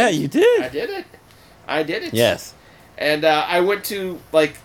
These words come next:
Speaker 1: I remember the end of the week to, to, to finish it off. I went to, like, my favorite Italian restaurant and ordered it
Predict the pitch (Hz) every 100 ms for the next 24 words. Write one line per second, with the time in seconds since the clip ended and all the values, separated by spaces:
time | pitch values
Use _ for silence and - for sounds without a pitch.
0 | - - - - 160 160 180 165 151 156
1 | 180 170 180 185 - 139 127 143 123 143
2 | - 165 165 156 165 165 151 156 143 156
3 | 123 123 120 147 147 139 143 156 151 117
4 | - 117 85 113 - 131 127 117 104